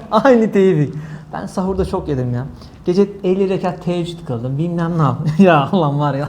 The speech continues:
<laughs> Abi teheccüde kalk desen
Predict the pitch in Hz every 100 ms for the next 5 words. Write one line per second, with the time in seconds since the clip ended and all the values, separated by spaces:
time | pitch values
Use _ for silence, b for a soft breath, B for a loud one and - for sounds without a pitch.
0 | - 202 202 - 196 202 202 202 - 165
1 | 233 190 123 B B B B B - -
2 | 180 190 190 208 202 185 156 202